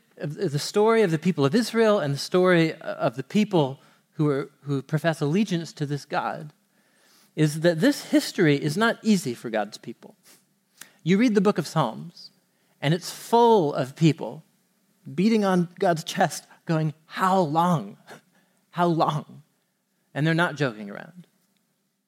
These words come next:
They're really serious. Because they're watching, th-, in their own days, whatever poets you read in the book of Psalms, they're watching evil erupt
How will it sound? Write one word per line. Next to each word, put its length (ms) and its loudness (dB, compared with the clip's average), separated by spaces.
They're 120 2
really 280 4
serious. 600 -12
Because 240 2
they're 140 6
watching, 1040 0
th-, 340 -12
in 140 -4
their 160 2
own 200 0
days, 400 -2
whatever 360 -2
poets 460 -4
you 80 -4
read 200 -2
in 100 -4
the 60 -6
book 140 -6
of 80 -14
Psalms, 380 -8
they're 120 -6
watching 680 -4
evil 460 -2
erupt 600 -4